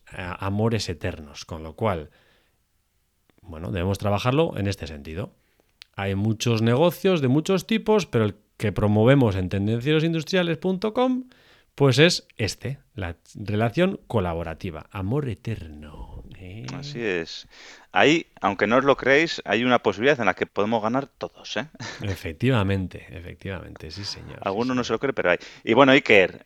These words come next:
Speaker 2: eh, ya para ir acabando ya, porque ya hemos metido aquí una, una chapa, por decirlo de alguna manera, ya nos hemos
Speaker 1: <laughs>
Speaker 2: explayado todo lo que hemos querido y más.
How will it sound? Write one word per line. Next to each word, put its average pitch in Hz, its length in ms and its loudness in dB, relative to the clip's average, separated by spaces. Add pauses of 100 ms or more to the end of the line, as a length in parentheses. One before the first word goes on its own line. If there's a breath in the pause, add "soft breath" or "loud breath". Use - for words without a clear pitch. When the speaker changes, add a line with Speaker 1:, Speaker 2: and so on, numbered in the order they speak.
(160)
Speaker 2:
eh, 113 480 8
ya 113 120 10
para 110 300 8
ir 120 180 4
acabando 120 460 8
ya, 123 140 10
porque 110 260 2
ya 107 80 8
hemos 113 160 4
metido 117 340 4
aquí 117 260 6
una, 107 640 4
una 110 320 -2
chapa, 127 360 6
por 117 140 4
decirlo 110 220 4
de 107 60 8
alguna 107 260 4
manera, 110 360 6
ya 110 100 6
nos 135 160 6
hemos 117 180 0
Speaker 1:
<laughs> - 0 -
Speaker 2:
explayado 113 480 6
todo 123 80 6
lo 113 80 8
que 120 80 0
hemos 113 180 4
querido 104 460 4 (320 loud breath)
y 110 160 0
más. 123 320 6